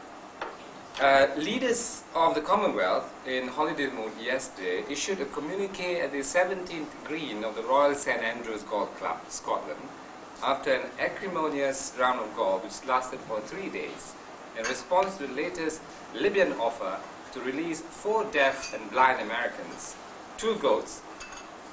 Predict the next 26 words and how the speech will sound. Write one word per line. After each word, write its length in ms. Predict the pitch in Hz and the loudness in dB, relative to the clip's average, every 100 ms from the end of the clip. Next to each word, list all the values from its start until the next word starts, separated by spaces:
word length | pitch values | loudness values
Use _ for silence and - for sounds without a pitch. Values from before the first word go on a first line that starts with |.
| - | -6
thank 160 | - - | 0 6
you, 60 | |
<laughs> 0 | |
and 1120 | 480 339 - 254 - 571 - - 466 - - - | 6 8 8 10 12 12 12 10 8 8 8 6
the 320 | 381 123 - | 6 4 4
confiscated 680 | - - - - 170 147 - - - 330 294 233 | 4 4 2 2 2 0 -2 -4 -4 -4 0 -2
case 380 | - 151 139 - | 2 4 4 4
of 180 | 117 - | -4 -4
prunes 480 | - - - - - - 131 | -4 -4 -4 -8 -14 -4 4
left 280 | 139 135 | 6 6
by 220 | 117 110 107 | 4 4 2
fleeing 480 | - 160 165 147 | -2 -4 -2 0
U 140 | 131 127 | 0 4
S 240 | 113 - | 4 2
ambassador 640 | 113 113 107 110 101 92 92 - - - | -2 0 0 0 -2 -2 -2 -8 -14 -12
in 120 | 98 | -8
return 480 | 101 101 143 147 156 160 - - - | -8 -4 2 2 2 0 -10 -14 -2
for 140 | 117 | 2
a 120 | 110 | 4
lifelong 560 | 120 143 156 139 131 117 | 6 8 6 6 4 4
membership 460 | 113 104 104 110 95 - | 2 0 -4 -6 -8 -8
to 80 | 113 | -8
Disneyland 720 | 104 196 156 123 92 90 - 587 - - | -2 -2 0 -2 0 -2 0 4 6 6
for 100 | - | 4
Colonel 360 | - 135 123 113 | 6 4 4 0
Gaddafi. 520 | 110 113 107 - | 0 2 2 2